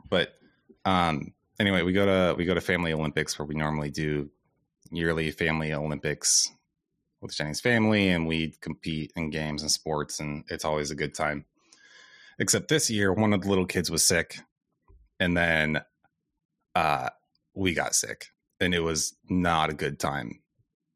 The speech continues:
at all. It was awful. I don't throw up often, and I was throwing up. Actually, and then I sent Jake a picture, a very, uh, graphic stick drawing of what it was like for me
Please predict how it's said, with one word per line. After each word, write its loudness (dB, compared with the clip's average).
at 2
all. -6
It 0
was 0
awful. -4
I 2
don't 0
throw 2
up 0
often, 0
and -2
I 0
was -4
throwing -4
up. -8
Actually, 2
and 0
then 0
I 2
sent 0
Jake 0
a -2
picture, -4
a 0
very, 2
uh, -2
graphic 0
stick -2
drawing -2
of 0
what 0
it 0
was 0
like 0
for -6
me -4